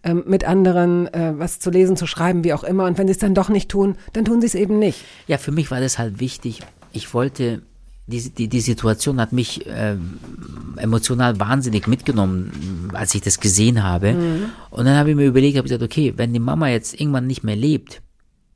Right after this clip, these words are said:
Speaker 2: dann“, es, es war immer ein Wunsch von ihr, äh, lesen und, und, und, und schreiben zu können.
Speaker 1: Ja.
Speaker 2: Und wenn sie irgendwann nicht mehr lebt, dann mache ich mir wahrscheinlich Vorwürfe, weil ich kö-, ich hätte auch daran was ändern können. Und deswegen war das mir wichtig,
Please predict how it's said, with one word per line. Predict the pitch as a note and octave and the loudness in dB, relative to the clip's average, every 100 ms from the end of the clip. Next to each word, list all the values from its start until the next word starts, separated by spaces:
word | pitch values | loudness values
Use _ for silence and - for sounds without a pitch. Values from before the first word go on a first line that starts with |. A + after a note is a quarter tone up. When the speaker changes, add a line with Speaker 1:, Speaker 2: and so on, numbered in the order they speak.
| - | -2
Speaker 2:
dann“, | A#2 A#2 A2+ - _ _ _ - | 2 2 -2 -8 _ _ _ -8
es, | A#2 - | -6 -6
es | A#2+ | -2
war | C3+ - | -2 0
immer | F#3+ | 2
ein | F3+ C#3 | 4 6
Wunsch | D#3 F#3 | 4 2
von | - D#3+ D3+ | 2 2 2
ihr, | D3 D#3 D3 C#3+ - _ _ _ | 4 6 6 4 -6 _ _ _
äh, | - - - | -18 -14 -10
lesen | - - B2 E3+ F3 E3+ | -10 0 6 6 6 2
und, | B2+ C3+ C3 | 2 2 2
und, | C3+ C3+ | -2 -2
und, | C3+ | -2
und | C3+ A#2 | -2 -2
schreiben | - B2 F3 D3+ G2+ F#2+ C#2 B2 - - - | 0 2 2 0 -2 -6 -14 -14 -14 -10 -4
zu | C#3 | 0
können. | B2 G#2 E3 | 2 4 2
Speaker 1:
Ja. | |
Speaker 2:
Und | D#3 - - - - - _ | 0 -6 -18 -20 -20 -20 _
wenn | B2+ C3 | -2 0
sie | D#3+ | 2
irgendwann | F3+ D#3+ | 0 0
nicht | D#3+ - | -2 -2
mehr | C3+ | 0
lebt, | D3+ F#3+ - | 2 2 0
dann | C#3 C#3 - - - - - | -6 -6 -14 -18 -20 -20 -8
mache | C3 B2+ | -8 -6
ich | D#3 | -6
mir | D#3 | -4
wahrscheinlich | C#3 C3+ C#3+ C3+ | -6 -4 -4 -4
Vorwürfe, | C#3+ C#3+ C#3+ C3+ | -4 -4 -4 -2
weil | C3 A#2+ | -4 -4
ich | B2+ | -8
kö-, | - - | -8 -10
ich | - | -4
hätte | D#3 - C#3 | -4 2 2
auch | C3 - _ | 2 -4 _
daran | A#2+ A#2+ B2+ | 0 2 2
was | B2+ A#2 | 0 -2
ändern | C#3 D#3+ B2 G#2+ | -2 -2 -2 -6
können. | - F2+ E2 - - | -6 -6 -6 -8 -14
Und | G2 | -12
deswegen | G#2 B2+ A#2+ | -8 -8 -8
war | |
das | A#2 - | -8 -8
mir | A2 B2 | -6 -6
wichtig, | C#3 C#3 C3 - | -6 -8 -10 -12